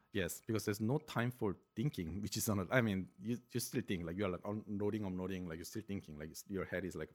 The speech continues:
fuzzy. But at the same time, you're <laughs> so tired. After go back home, I was like,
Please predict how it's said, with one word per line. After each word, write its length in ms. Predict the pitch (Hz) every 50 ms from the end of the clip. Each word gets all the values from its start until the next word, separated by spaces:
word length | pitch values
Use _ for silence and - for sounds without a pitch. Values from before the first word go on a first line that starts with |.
| - -
fuzzy. 320 | 85 78 78 82 80 78 - - - - - - - - - - - - _ _ _ _ -
But 260 | 113 101 101 95 90 - - - -
at 80 | 98
the 80 | - 95
same 240 | - 110 110 113 107
time, 220 | - 104 87 87 92
you're 100 | 101 95
<laughs> 0 |
so 260 | - - - - - - - 117 - - -
tired. 360 | - - 90 76 87 107 - -
After 220 | - - - 104
go 160 | 85 92 87 -
back 180 | - 73 76 - -
home, 160 | 135 139 131
I 40 | 101
was 100 | 92 90
like, 160 | 85 -